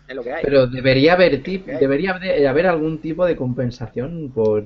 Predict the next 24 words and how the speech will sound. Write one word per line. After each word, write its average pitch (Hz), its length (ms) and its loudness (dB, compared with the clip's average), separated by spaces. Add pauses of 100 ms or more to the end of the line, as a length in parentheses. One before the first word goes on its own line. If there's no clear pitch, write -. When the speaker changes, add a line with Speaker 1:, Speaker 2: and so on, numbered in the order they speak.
(180)
Speaker 2:
este 135 240 -8
tipo 127 320 0
de 101 360 0 (300)
Speaker 1:
Má-, - 180 -8
más - 140 -6
que 220 120 -6
compensación, 190 520 -4
debería 135 260 -4
haber 202 180 -2
un 170 280 -8
tipo 220 220 -8
de 185 80 -6
soporte. 165 500 -6
Es 127 60 -6
decir, 143 280 -8
esto 202 220 -4
de 190 240 -2 (260)
abandonar 151 520 -4
un 147 80 -4
juego 143 640 0
al, 131 520 -8
a 127 80 -10
la 131 100 -8
mierda. 147 380 -8